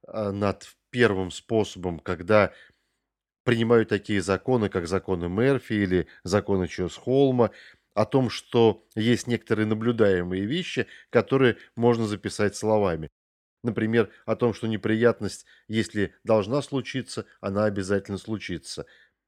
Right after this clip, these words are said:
Или закон Чосхолма: все, что может испортиться, портится, а все, что не может испортиться, портится тоже.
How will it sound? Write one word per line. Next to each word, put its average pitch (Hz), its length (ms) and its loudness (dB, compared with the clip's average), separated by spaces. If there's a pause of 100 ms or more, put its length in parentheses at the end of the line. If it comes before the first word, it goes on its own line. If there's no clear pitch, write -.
(200)
Или 127 120 2
закон 113 320 0
Чосхолма: 135 600 -4
все, 120 160 -4
что - 160 -6
может 110 300 -2
испортиться, 95 680 -6
портится, 123 720 -2 (260)
а 107 140 0
все, 110 140 -4
что - 180 -10
не 98 80 -6
может 127 260 -4
испортиться, 120 720 -8 (240)
портится 107 600 -4 (200)
тоже. 85 460 -4